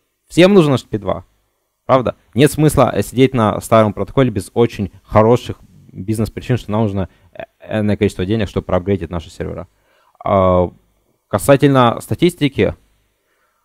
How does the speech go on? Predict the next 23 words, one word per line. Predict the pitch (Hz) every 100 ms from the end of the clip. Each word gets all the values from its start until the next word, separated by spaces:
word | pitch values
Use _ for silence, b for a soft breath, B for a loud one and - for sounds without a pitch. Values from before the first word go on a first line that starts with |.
| _ _ _ _ -
э, | 104 104 104
ну, | 110 151 190 151 -
у |
Твиттера, | 110 151 156 131 110
да, | 120 131
там | 113 104 92
было | 117 110
порядка | - 113 -
двадцати | 95 98 - -
процентов, | 92 - 90 87 - _ _ _ _ _ _ -
э, | 95 90 85
того, | 95 131
что | -
у | 95
них | 113 - -
загружается | 92 95 92 90 123 85
с-, | - _
э, | - 92 95 95 _ _ _ -
да, | 92 85 _
страничка | _ 98 - 92
быстрее. | 90 - 90 101 _ _ _ _ _ _ _ _ _ _
Такое, | - -
ну, | - 104